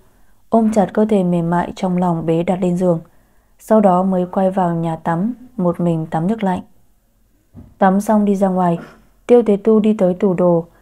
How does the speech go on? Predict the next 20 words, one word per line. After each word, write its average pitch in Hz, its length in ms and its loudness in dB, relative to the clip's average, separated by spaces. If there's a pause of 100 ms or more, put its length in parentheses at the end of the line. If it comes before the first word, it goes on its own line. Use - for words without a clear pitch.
(160)
lấy 185 220 4
ra 208 200 0
một 185 240 0
chiếc 247 240 0
váy 180 140 0
lụa 202 300 2
rồi 180 200 0
mặc 170 260 -2
nó 170 200 -2
vào 180 180 -2
cho 180 200 -6
cô. 190 280 2 (720)
Anh 220 200 0
thấy 185 160 2
lông 208 240 2
mi 208 220 4
cô 208 140 2
hơi 208 100 2
động 185 200 -2
đậy, 180 240 -2